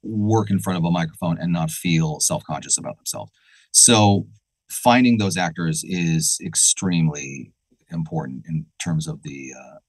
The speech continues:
uh, the overall production. Then, of course, finding the right person who's going to mix and master it. There's a lot of people who can do it. There's a lot of people who can't do it. You know, we've,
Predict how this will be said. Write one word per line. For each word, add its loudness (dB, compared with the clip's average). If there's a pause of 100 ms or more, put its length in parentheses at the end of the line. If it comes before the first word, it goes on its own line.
(120)
uh, -20
the -10
overall -10
production. -4
Then, 2
of -2
course, -4
finding 0
the -4
right 0
person -6
who's -2
going 0
to 4
mix 0
and 0
master -2
it. -16 (120)
There's -2
a -2
lot 2
of 0
people 2
who 6
can 4
do 2
it. -2
There's -4
a -8
lot -2
of -4
people -4
who -14
can't -6
do -16
it. -20
You -18
know, -20
we've, -12